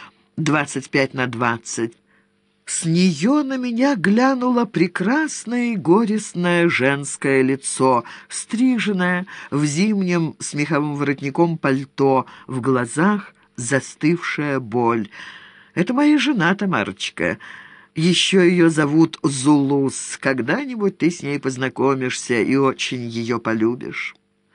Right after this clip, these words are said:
«Вот он, тайный источник сил дорогого моего Александра Осиповича», думала я.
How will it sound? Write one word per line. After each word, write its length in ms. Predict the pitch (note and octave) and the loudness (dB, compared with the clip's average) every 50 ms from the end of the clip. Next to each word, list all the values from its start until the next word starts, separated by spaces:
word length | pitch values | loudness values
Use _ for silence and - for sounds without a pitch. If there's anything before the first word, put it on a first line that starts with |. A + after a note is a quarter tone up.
| - - - - - - - - - - - - - - | -20 -20 -20 -20 -20 -20 -20 -20 -20 -20 -20 -20 -20 -14
«Вот 680 | - G#2+ A2+ A#2+ C#3+ F#3+ A3+ C4+ D4 D4 - _ - C4 | -10 -8 -2 2 4 4 4 4 2 0 -4 _ 0 2
он, 280 | C4 A#3+ G3+ G3 F#3 | 2 4 4 2 0
тайный 640 | - - - F#3 G#3 G3+ F#3 F#3 E3+ E3 F3 E3+ E3+ | -2 0 0 2 2 2 2 2 2 2 2 2 2
источник 680 | E3 - - - D3+ E3 F3 F3 - - D#3 D#3+ D3+ - | 0 -2 -4 0 2 2 2 2 -2 -4 -4 -4 -4 -6
сил 480 | - - - C#3 D3+ E3+ E3 D#3+ D#3 | -10 -10 -4 0 4 4 6 6 4
дорогого 680 | D3+ C3 C#3+ C#3 B2+ B2+ A#2 A2+ D3 A#3+ D4+ D4 C4+ C4 | 4 2 0 2 2 2 0 2 0 2 2 2 0 -2
моего 400 | A#3+ G#3 G3+ F#3+ F3 F3 D#3 D#3+ | -2 -2 0 0 0 2 2 2
Александра 840 | E3+ D#3+ D3+ C#3+ C#3 - - C3+ C3+ D3 C#3+ C3+ C3+ C3 C3 B2+ C3 | 0 0 -2 -4 -6 -6 -4 -2 -2 -2 -2 -4 -2 0 0 2 2
Осиповича», 800 | C3+ C3 - - - A2 B2 B2 B2+ - - - B2+ B2 A#2+ - - - - - | 0 -2 -6 -6 -4 -2 -2 -2 -2 -2 0 0 0 -2 -2 -6 -12 -20 -16 -12
думала 500 | C3 A#2+ C#3+ D3 C#3+ C#3 C#3 C3+ C3 C3+ | -6 -2 0 0 0 0 0 0 2 2
я. 400 | C3+ B2+ B2+ B2+ C3 C3+ C3+ | 0 2 2 0 0 0 -2